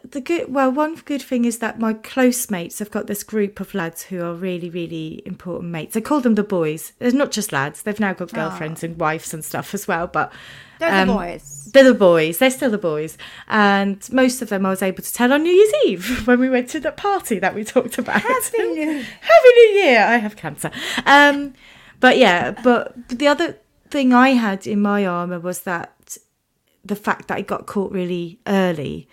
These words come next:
Speaker 1: was really good news, and it was not just treatable but curable,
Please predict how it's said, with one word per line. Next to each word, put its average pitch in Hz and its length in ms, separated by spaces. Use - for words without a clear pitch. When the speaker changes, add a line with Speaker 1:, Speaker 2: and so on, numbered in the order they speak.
Speaker 1:
was 196 220
really 170 220
good 175 200
news, 165 540
and 165 380
it 202 180
was 170 480
not 202 180
just - 220
treatable - 440
but - 180
curable, 170 600